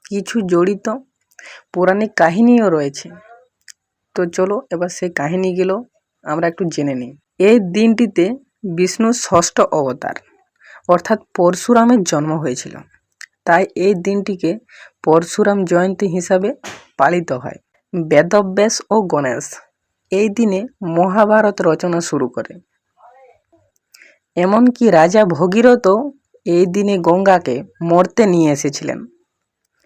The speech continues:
হ্যাঁ, আর এই দিনেই পাণ্ডবদের বনবাসকালে কৃষ্ণ এই দিনেই তাদের অক্ষয় পাত্র প্রদান করেন, যা কখনোই শূন্য হবে না বা হয় না। কিন্তু এই দিনে লোকজন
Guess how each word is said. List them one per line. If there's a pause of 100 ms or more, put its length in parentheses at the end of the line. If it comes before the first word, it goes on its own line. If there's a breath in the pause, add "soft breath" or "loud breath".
(280)
হ্যাঁ, (360)
আর (240)
এই
দিনেই (300)
পাণ্ডবদের (120)
বনবাসকালে (680 loud breath)
কৃষ্ণ (360)
এই (120)
দিনেই
তাদের (920 soft breath)
অক্ষয় (100)
পাত্র
প্রদান
করেন, (720)
যা (120)
কখনোই (100)
শূন্য (140)
হবে
না (320)
বা (100)
হয়
না। (140)
কিন্তু (300)
এই
দিনে (180)
লোকজন